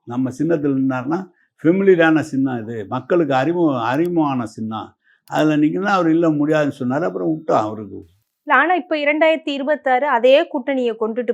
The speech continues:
Speaker 2: போறீங்க, மறுபடியும் இதே பிரச்சனைகள்லாம் வரும்ல சார்?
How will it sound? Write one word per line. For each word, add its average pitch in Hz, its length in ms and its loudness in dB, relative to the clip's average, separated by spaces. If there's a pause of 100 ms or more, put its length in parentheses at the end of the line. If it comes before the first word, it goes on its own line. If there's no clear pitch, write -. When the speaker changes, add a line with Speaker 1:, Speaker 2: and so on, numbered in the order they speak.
Speaker 2:
போறீங்க, 190 400 -6
மறுபடியும் 311 640 0
இதே 285 280 -2
பிரச்சனைகள்லாம் 240 840 -4 (200)
வரும்ல 208 380 -2
சார்? 196 240 -10